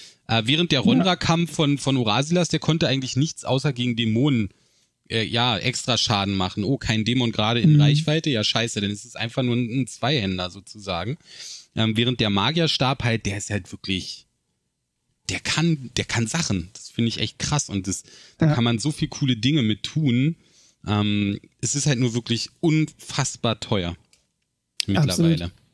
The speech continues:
Speaker 2: Absolut, das ist echt der Nachteil. Übrigens, weil ich's gerade im Chat lese, ich habe ja so geschwärmt, für, dass das Superwaffen sind. Außer natürlich bei der Nanduskirche. Die Nanduskirche hat nur den heiligen Strohsack und das ist faktisch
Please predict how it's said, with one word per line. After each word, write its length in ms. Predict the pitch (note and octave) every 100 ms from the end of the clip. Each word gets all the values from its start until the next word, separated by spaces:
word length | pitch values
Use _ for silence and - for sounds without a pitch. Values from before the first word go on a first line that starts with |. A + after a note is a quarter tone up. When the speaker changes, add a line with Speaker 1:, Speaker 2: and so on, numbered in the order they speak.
| _ -
Speaker 2:
Absolut, 520 | - D#3 - F3 E3
das 180 | F3 E3
ist 100 | D#3+
echt 240 | F#3 E3 -
der 100 | D#3
Nachteil. 340 | E3 - D3+ - - - -
Übrigens, 420 | F3 F#3 F#3+ E3
weil 140 | F3+
ich's 80 | E3+
gerade 160 | F3+ E3
im 80 | D#3+
Chat 240 | F#3+ G3
lese, 440 | E3 E3 E3+ F#3 B3+ _ _
ich 80 | -
habe 120 | F3
ja 80 | F#3
so 100 | F3
geschwärmt, 500 | E3+ - F3+ E3+ F#3
für, 140 | - E3+
dass 160 | E3 -
das 180 | D#3
Superwaffen 680 | - - F3 F#3+ D#3 C#3 E3
sind. 400 | C#3+ D3 D#3 E3 - _ _ _ -
Außer 300 | F#3 A#3 B3
natürlich 320 | G#3 G3 G#3
bei 100 | F#3+
der 100 | F3
Nanduskirche. 760 | E3 F3 B3+ B3+ - A#3 A#3 A#3
Die 80 | F#3+
Nanduskirche 500 | F#3+ G#3+ - G3+ F#3+
hat 100 | F3
nur 120 | F#3+ F#3
den 160 | E3+
heiligen 340 | D#3+ G3+ G3 F3
Strohsack 720 | - G3 A3 G3 G3+ F3+ -
und 160 | E3+
das 180 | F3 E3
ist 160 | D#3+ -
faktisch 480 | E3+ - D3+ C#3+ -